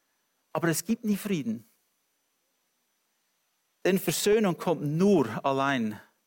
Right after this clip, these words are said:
wenn erstens einmal mein Herz versöhnt ist mit Gott. Wenn ich selbst Friede habe mit Gott, wenn ich durch Jesus Christus die Liebe Gottes angenommen habe und die Vergebung angenommen habe, die ich selbst benötige,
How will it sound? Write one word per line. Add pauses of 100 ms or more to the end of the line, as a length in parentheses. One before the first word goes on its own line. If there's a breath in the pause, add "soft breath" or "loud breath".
(420)
wenn
erstens
einmal
mein
Herz
versöhnt
ist
mit
Gott. (1000)
Wenn
ich
selbst
Friede
habe
mit
Gott,
wenn
ich (640)
durch
Jesus
Christus
die
Liebe
Gottes
angenommen
habe
und
die
Vergebung
angenommen
habe,
die
ich
selbst
benötige,